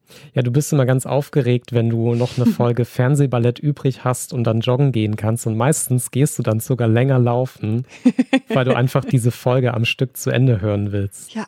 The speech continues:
Speaker 2: mittendrin aufhören ist doof.
Speaker 1: Und darf ich eigentlich verraten, dass du das Archiv vom kleinen Fernsehballett vielleicht schon so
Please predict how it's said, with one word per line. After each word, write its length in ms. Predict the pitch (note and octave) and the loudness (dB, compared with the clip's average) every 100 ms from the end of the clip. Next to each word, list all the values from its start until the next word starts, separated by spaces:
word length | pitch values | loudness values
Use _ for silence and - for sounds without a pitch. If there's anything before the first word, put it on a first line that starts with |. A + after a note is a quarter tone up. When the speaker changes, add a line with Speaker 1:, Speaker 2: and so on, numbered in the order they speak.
| - | -4
Speaker 2:
mittendrin 500 | G#3 G3+ B3 B3 A#3 | -4 -2 0 0 2
aufhören 420 | D4 B3 D#4+ D#4+ | 0 0 0 0
ist 260 | D4+ - | -2 -6
doof. 500 | D#4+ F#4 G#3 E3 G3 - | -4 0 2 0 -2 -2
Speaker 1:
Und 160 | C#3 A#2 | 0 0
darf 140 | B2+ | 2
ich 140 | G3+ | 2
eigentlich 320 | C#3 C#3 C#3 - | 2 2 0 -2
verraten, 440 | C3 G#2+ B2+ D3 | -2 0 0 2
dass 200 | C3 - | 2 0
du 80 | B2+ | -2
das 180 | A#2 - | -2 -2
Archiv 440 | A#2+ - C3+ D#3 | -4 0 0 0
vom 640 | - - - - - B2+ - | -6 -20 -20 -8 -4 -4 -2
kleinen 300 | B2+ A#2+ B2 | -2 0 -2
Fernsehballett 600 | - B2 B2+ A#2+ A#2 - | 0 2 2 2 0 -2
vielleicht 400 | - A#2+ A#2 - | -4 -4 -4 -4
schon 220 | B2 A#2 | -2 0
so 240 | A#2+ A2+ | 0 -2